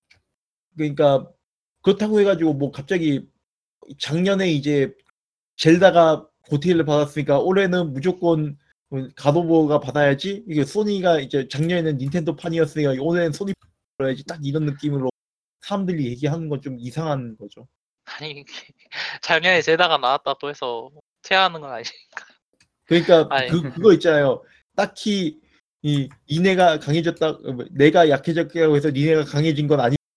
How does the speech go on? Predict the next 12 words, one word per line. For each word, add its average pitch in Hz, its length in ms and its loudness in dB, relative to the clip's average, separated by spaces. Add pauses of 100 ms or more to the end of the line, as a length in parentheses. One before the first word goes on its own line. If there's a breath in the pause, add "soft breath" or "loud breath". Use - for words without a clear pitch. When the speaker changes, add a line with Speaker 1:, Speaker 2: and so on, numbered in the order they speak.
(200)
Speaker 1:
그런 175 180 0
느낌으로. 151 380 -4
Speaker 2:
<laughs> - 400 -16
내가 170 220 0
게임을 247 420 2
내놓지 180 380 0
않았다고 147 420 -2
해서 143 200 -8
너희들이 139 380 -6
잘해놓은 135 400 -8
건 139 160 -8
아니잖아. 127 300 -12